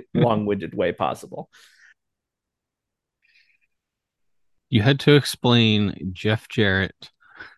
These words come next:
Speaker 1: to Jeff Jarrett virgins. <laughs> Uh,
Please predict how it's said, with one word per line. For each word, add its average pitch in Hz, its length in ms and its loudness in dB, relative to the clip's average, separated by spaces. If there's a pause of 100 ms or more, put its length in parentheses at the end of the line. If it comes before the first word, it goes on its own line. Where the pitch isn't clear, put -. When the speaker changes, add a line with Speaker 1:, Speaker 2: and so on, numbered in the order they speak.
(160)
Speaker 1:
to 135 160 2
Jeff 107 400 -2
Jarrett 95 400 -2
virgins. 80 640 -8 (360)
<laughs> - 20 0 (2750)
Uh, 92 200 0